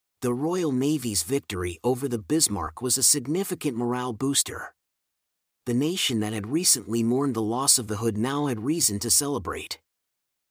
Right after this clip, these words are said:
The phrase "Sink the Bismarck," which had been a rallying cry, was now a declaration of victory. The impact was felt beyond Britain. In Germany,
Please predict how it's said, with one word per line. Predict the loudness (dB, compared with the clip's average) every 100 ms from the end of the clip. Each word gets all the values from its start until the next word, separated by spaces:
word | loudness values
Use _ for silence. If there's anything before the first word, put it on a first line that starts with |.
| _ _
The | -6
phrase | -4 -2 0 2 4
"Sink | 6 4 2 -2
the | -2
Bismarck," | 2 4 4 0 -6 -10 -18 _ -8
which | -2 0
had | 0
been | 0 0
a |
rallying | 0 -2 -2 0 0
cry, | -2 -2 -2 -4 -8 -16 _ -4
was | 0 0
now | 0 -2 -2 -2
a |
declaration | -2 -2 -2 0 2 2 0 -2
of | -4
victory. | -4 -6 -6 -6 -6 -10 -16 _ _ _ _ _ _ _ _ -8
The | -4 0
impact | -2 -2 -6 -6 -4
was | -2 0
felt | 0 -2 -2
beyond | -2 0 0 -2
Britain. | 0 0 -2 -10 -20 _ _ _ _ _ _ _ _ -2
In | 0
Germany, | 2 2 2 0 -6 -14